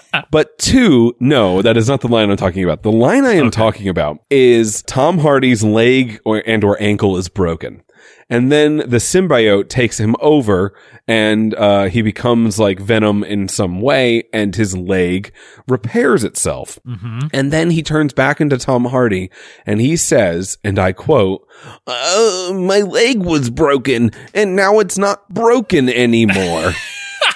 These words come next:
Speaker 2: It's, like, very aware, <laughs> like, pointing out what we already know. <laughs>
Speaker 1: Yes. Treating the audience like we're stupid,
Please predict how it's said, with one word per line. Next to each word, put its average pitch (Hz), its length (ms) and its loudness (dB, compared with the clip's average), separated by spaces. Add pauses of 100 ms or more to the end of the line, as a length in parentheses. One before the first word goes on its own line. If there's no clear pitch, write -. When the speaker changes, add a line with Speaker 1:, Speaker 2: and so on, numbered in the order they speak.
(320)
Speaker 2:
It's, - 180 -8
like, 233 120 -4
very 175 340 0
aware, 135 640 -2 (220)
<laughs> - 240 -20
like, 208 260 -4 (180)
pointing 208 340 -2
out 196 220 0
what 165 160 -8
we 160 140 0
already 143 320 0
know. 123 380 -4 (160)
<laughs> - 80 -14 (220)
Speaker 1:
Yes. 156 580 -2 (320)
Treating 220 520 2
the 175 200 2
audience 120 640 2 (200)
like 120 320 0
we're 113 200 2
stupid, - 800 -4